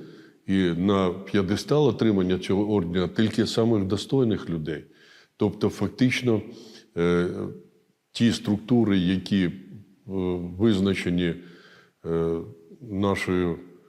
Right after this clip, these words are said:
е, поважною радою, вони створені так розумно і так толково,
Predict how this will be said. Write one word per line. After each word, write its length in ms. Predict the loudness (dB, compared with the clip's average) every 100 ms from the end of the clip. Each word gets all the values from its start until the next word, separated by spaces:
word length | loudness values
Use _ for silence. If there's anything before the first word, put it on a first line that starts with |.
| _ _ _ _
е, 20 | -18 -16 -18 -20 _ -16 -4
поважною 500 | 0 2 0 0 0
радою, 460 | 2 2 2 0 -2 -6
вони 300 | -2 -2 -2
створені 500 | 0 2 2 2 -2
так 420 | 0 0 0 -8
розумно 720 | -2 -2 2 0 2 -2 -4
і 120 | -6 -6
так 560 | 0 0 -2 -16 -4
толково, 680 | -2 -2 0 0 2 0 -6